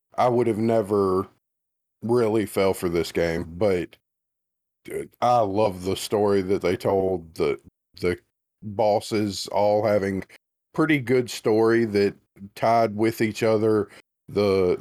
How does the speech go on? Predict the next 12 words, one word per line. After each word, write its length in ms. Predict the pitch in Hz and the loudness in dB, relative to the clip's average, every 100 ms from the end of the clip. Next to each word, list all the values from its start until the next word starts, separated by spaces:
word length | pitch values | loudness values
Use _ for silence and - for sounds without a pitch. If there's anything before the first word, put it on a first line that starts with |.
| 90 | -4
the 100 | 98 | -4
different 360 | 120 113 95 | -2 -2 -4
siblings, 720 | - 123 110 117 117 113 107 - | -2 -2 0 0 2 0 -2 -4
the 200 | 87 95 | -4 -2
different 500 | 110 110 98 92 - | -2 -2 -2 -4 -2
conflict 640 | 117 113 107 110 110 90 | 0 0 -2 -2 -2 -4
between 420 | 98 117 113 113 | -6 -2 0 2
all 320 | 110 107 107 | 2 2 2
of 140 | 104 95 | 0 0
the 380 | 104 104 101 - | 0 2 0 -2
different 380 | 110 107 107 98 | -2 -2 -2 -2
bosses. 720 | 104 104 107 - 104 101 - | 0 0 -2 -2 -2 -4 -8